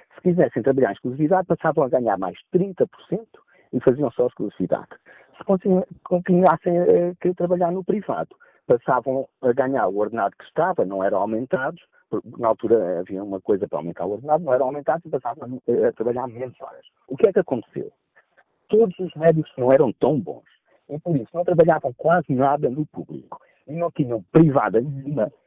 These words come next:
passaram todos a ter exclusividade. Todos os médicos trabalhavam muito em Santa Maria e que por isso eram reconhecidos, eram bons médicos. Também tinham uma privada grande,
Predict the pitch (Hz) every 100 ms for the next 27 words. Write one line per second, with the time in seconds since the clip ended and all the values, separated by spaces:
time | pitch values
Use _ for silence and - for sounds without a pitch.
0 | _ - 123 - - 113 - 139 127 113
1 | - 98 - 95 - 92 82 73 - -
2 | _ _ _ _ _ _ _ - 226 233
3 | 185 226 226 220 208 - 214 220 220 220
4 | 214 226 254 254 196 - 98 127 113 113
5 | 104 107 101 95 78 80 _ _ - 202
6 | - - 202 185 180 180 180 - 233 208
7 | - 214 170 185 180 175 214 208 208 170
8 | 151 - 254 240 - 240 196 170 _ -
9 | 170 175 180 135 131 127 123 127 127 110
10 | 120